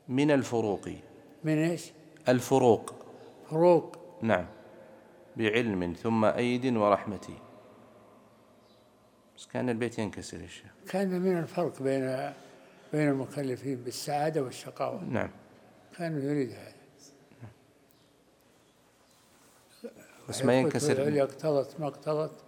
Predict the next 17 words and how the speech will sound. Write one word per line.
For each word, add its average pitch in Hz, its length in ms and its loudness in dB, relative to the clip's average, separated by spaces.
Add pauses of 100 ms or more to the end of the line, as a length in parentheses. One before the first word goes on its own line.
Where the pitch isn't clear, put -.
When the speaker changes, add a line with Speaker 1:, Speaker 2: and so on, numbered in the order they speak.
(120)
Speaker 1:
نعم. 104 160 -8 (840)
Speaker 2:
من 135 160 -6
الفرق 127 560 -8
أو 131 280 -8
من، 127 140 -12 (200)
كانوا 151 300 -2
للوزن، 143 720 -2
للفروق، 139 580 -6
ولا 147 340 -4
المناسب 170 480 -4 (520)
"من 151 120 2
الفرق". 139 360 -2 (720)
Speaker 1:
نعم. 92 180 -10 (1300)
Speaker 2:
"من 139 120 -8
الفرق". 131 480 -6 (1400)
Speaker 1:
بعلم. 104 580 0 (500)
Speaker 2:
نعم. 127 240 -4